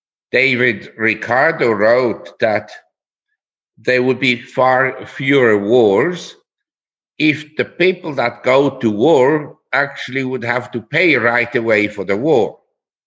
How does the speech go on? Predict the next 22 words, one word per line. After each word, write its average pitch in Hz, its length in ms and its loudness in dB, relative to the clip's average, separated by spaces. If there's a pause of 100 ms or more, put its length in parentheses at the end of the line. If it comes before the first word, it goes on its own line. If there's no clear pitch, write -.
You 95 100 -2
understand? 117 320 -2 (520)
In 117 140 -2
other 123 180 0
words, 123 180 0
you 117 80 -2
can't 123 400 -4
borrow 143 500 2
to 127 100 -6
go 123 500 0
to 107 100 -4
war. 123 520 2 (360)
You 135 340 2
have 120 320 -4
to 113 240 -6 (160)
pay 139 420 -2
through 139 720 -2
tax - 400 -6
increases. 131 880 -4 (1300)
And 113 160 -2
I 123 160 0
agree. 139 800 -2